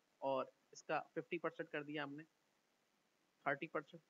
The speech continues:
और एक दूसरा gradient ले लिया हमने यहाँ से blue वाला और ये इसके ऊपर layer पे apply कर दिया, तो ये दोनों mix हो गए, ठीक है। Reverse का मतलब ये है कि अगर जैसे gradient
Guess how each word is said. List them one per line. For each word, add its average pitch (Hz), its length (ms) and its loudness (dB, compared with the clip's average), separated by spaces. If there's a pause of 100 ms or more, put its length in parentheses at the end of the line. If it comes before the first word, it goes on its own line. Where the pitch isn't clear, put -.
और 139 260 0
एक 156 140 -2
दूसरा 165 340 2
gradient 165 420 0
ले 156 120 0
लिया 156 180 -2
हमने 151 220 -4
यहाँ 143 120 -4
से 135 120 -12
blue 135 200 -4
वाला 151 220 -2 (220)
और 151 120 0
ये 160 140 2
इसके 151 200 -6
ऊपर 147 220 -2
layer 127 260 0
पे 131 60 -4
apply 127 260 -6
कर - 120 -14
दिया, - 220 -20
तो - 760 -14
ये 160 60 0
दोनों 156 260 4
mix 160 240 -2
हो 117 80 0
गए, 110 140 -8 (2250)
ठीक 185 160 -2
है। 202 60 -10 (380)
Reverse 185 400 6
का 233 100 4
मतलब 214 320 -2
ये 214 160 0
है 208 120 -2
कि 220 240 -4
अगर 170 220 2
जैसे 185 220 -2
gradient 165 440 0